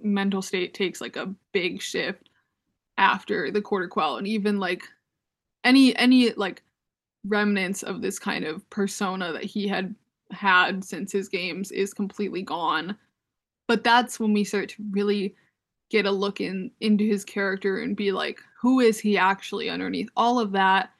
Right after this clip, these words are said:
Now that he's, like, been pushed to the breaking point, that's when, like, the really emotional stuff with him starts to come out.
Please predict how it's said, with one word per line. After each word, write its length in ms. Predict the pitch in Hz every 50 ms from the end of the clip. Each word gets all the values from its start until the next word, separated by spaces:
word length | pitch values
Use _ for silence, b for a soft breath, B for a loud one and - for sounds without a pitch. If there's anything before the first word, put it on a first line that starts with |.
| _ _ _ _ _ -
Now 260 | 208 208 208 208 208
that 160 | 202 202 202
he's, 220 | - - 208 202 190
like, 220 | 185 185 208 _
been 200 | - 208 196 190
pushed 300 | 190 - 196 196 196 - -
to 60 | 190
the 80 | 185
breaking 440 | 190 - - 196 190 - - 185 175
point, 460 | - - 196 233 - - - - - _ _
that's 380 | - 202 190 185 196 - - -
when, 180 | 202 185 175 165
like, 260 | 135 151 127 - - -
the 180 | 214 208 214
really 300 | 190 165 170 156 175 170
emotional 540 | 143 151 156 156 135 151 208 - - 113 -
stuff 280 | - - - 117 202 -
with 140 | - -
him 220 | - - - 113 -
starts 300 | - - - - - -
to 80 | - -
come 220 | - - 165 165
out. 340 | 165 160 104 104 - - -